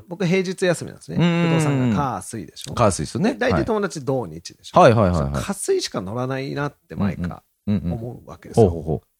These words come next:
Speaker 1: 普段は営業車に会社から乗ってるから。
Speaker 2: はいはいはいはいはい。
Speaker 1: だから、そいつらとシェアして、
Speaker 2: うん。
Speaker 1: 俺、カス以外使わないから他使っていいよ、みたいなシェア。
Speaker 2: うんうん。あ、土日は使って、
Speaker 1: ね、近所のやつとできたら一番いいな。
Speaker 2: あ、それね、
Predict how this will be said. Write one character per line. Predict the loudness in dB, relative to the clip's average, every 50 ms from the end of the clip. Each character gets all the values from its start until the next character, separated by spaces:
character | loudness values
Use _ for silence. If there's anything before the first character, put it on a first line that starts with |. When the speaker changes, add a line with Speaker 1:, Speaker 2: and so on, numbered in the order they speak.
| _ _ _
Speaker 1:
普 | -2 -2
段 | 0 0 -2
は | -2
営 | 0 0 0 2
業 | 2 0 0
車 | -2 -6
に | -10 -14 -14
会 | -12 -12 -10 -10
社 | -12 -12
か | -14 -14
ら | -16 -14 -12
乗 | -12
っ | -12
て | -12 -14 -16
る | -16 -6
か | -2 0
ら。 | 2 2
Speaker 2:
は |
い | 2 0
は | 0 2 2 2
い | 4
は | 4 4 2
い | 2
は | 2
い | 0 -2 -4
は | -6 -6
い。 | -8
Speaker 1:
だ | -8
か | -8 -10
ら、 | -10 -10 -12
そ | -8 -4 0 0 0
い | 0
つ | -2 -4
ら | -2 -2 -2
と | -4 -4
シ | -6 -6 -4
ェ | -2 -2
ア |
し | -2 -4
て、 | -6 -12
Speaker 2:
う | -20 -10 -4 0
ん。 | 0
Speaker 1:
俺、 | 0 0
カ | 0 -2
ス | -2 -2 -4
以 | -4
外 | -4 -6 -8 -10
使 | -12 -14 -12
わ | -12 -12
な | -12
い | -14
か | -14 -16
ら | -16
他 | -16 -16 -16 -16
使 | -14 -12 -12 -12
っ | -12
て | -10 -10
い | -6
い | 0
よ、 | 2 2 2 0
み | -2 -16
た |
い | -20 -18
な | -16
シ | -14 -12 -8
ェ | -2
ア。 | 0
Speaker 2:
う |
ん | 2
う |
ん。 | 2
あ、 |
土 |
日 | 2 0 -2 -4 -4 -2 0 2 2 4 4 6
は | 6 8 8 6 6 4
使 | 2 2 0 0
っ |
て、 | 2 0
Speaker 1:
ね、 | -2
近 | 0
所 | 2
の | 2
や | 2 2
つ |
と |
で | 0
き |
た | -4 -6 -6
ら | -8 -10
一 | -8 -6 -6
番 | -4 -4 -4 -6
い | -8
い |
な。 | -10 -10
Speaker 2:
あ、 | -8
そ | -4 -2 -2 0 0
れ | -2 -2
ね、 | -2